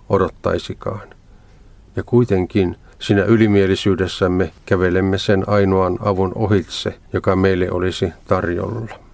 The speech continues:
Ei ole vaikea nähdä saarnaajan kirjan kertomuksessa myös ennakkokuvaa todellisesta viisaudesta, eli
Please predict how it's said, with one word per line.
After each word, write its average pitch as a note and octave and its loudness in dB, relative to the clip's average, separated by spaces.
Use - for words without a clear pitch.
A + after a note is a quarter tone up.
Ei A#2 4
ole B2+ 6
vaikea C3+ 2
nähdä A#2 2
saarnaajan G2+ 2
kirjan G2 2
kertomuksessa G2+ 2
myös G2 2
ennakkokuvaa G2 0
todellisesta F#2+ 0
viisaudesta, F2+ 0
eli F#2 -2